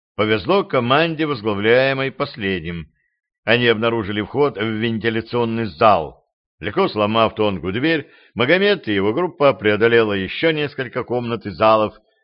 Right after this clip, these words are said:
с неработающими агрегатами накачки и фильтрации воздуха и вышли в небольшое помещение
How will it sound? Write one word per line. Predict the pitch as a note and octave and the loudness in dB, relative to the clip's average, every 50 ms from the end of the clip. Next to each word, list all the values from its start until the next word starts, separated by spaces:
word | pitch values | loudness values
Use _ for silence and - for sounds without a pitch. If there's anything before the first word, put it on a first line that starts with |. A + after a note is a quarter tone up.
| _ _ _ | _ _ _
с | - | 0
неработающими | A2 A#2 A2+ B2 C#3+ F3+ F3+ D#3+ E3+ D#3+ D#3 C3+ - - - D3+ D3+ D3 | 2 2 4 4 2 0 -2 0 -2 -2 -2 -2 -6 -8 -8 -6 -2 -2
агрегатами | C3+ A#2+ A#2+ A2+ A2 A2+ A2 G2+ F#2 G2 F#2+ G2 F#2+ - _ _ _ _ - | 0 0 0 0 2 2 2 2 0 -2 -6 -6 -8 -8 _ _ _ _ -4
накачки | G#2 G#2+ - - E3+ F3+ - - - G#2+ | -4 -2 2 2 2 2 2 -2 -8 -6
и | G#2 G2 | -6 -6
фильтрации | - G2 G2 G2 E2+ - C3 D#3+ E3 D#3+ - - - C#3+ D#3 | -6 -8 -10 -8 -6 -2 0 0 0 -2 -4 -10 -4 -2 -2
воздуха | D#3+ C#3+ D#3+ D#3+ C3+ A2 D2+ C2+ C#2+ B1+ - A#1+ A#1 A1+ _ _ _ _ _ _ _ _ _ _ _ - | -2 0 0 0 0 0 -2 -4 -14 -16 -16 -16 -18 -18 _ _ _ _ _ _ _ _ _ _ _ -12
и | C#2+ D#2 | -10 -6
вышли | E2+ A2+ D#3 F3+ E3+ - - D3+ D#3+ D#3+ - - _ _ _ _ _ - | 0 2 2 2 2 0 -6 -4 -2 -2 -2 -4 _ _ _ _ _ -12
в | - | -6
небольшое | G#2 A2 G2+ G2 F#2+ - - D#3 F3 E3+ D#3 | -4 -4 -2 -4 -4 -4 -2 0 0 0 0
помещение | A2+ - - G2+ F#2+ F2+ E2+ - - - - - - C3 B2+ A#2 F#2+ D#2+ C2+ B1 B1+ - | -2 -2 -4 -4 -4 -4 -6 -10 -12 -12 -12 -8 -4 -2 -2 -2 -2 -6 -8 -12 -14 -16